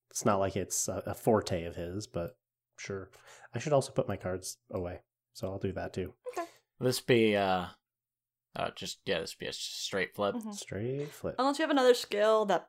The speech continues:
Speaker 2: you can convince me would help you in
Speaker 3: Yeah, I've, I've got nothing on that.
Speaker 1: <laughs> I gamble my way to the knowledge.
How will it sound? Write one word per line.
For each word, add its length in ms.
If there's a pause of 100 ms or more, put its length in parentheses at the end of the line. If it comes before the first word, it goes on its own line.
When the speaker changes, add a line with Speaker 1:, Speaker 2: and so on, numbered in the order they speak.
(140)
Speaker 2:
you 160
can 140
convince 420
me 200
would 320 (100)
help 340
you 220
in 320
Speaker 3:
Yeah, 240
I've, 340
I've 180
got 180
nothing 280
on 140
that. 260
Speaker 1:
<laughs> 40
I 180
gamble 480
my 160
way 200
to 100
the 100
knowledge. 360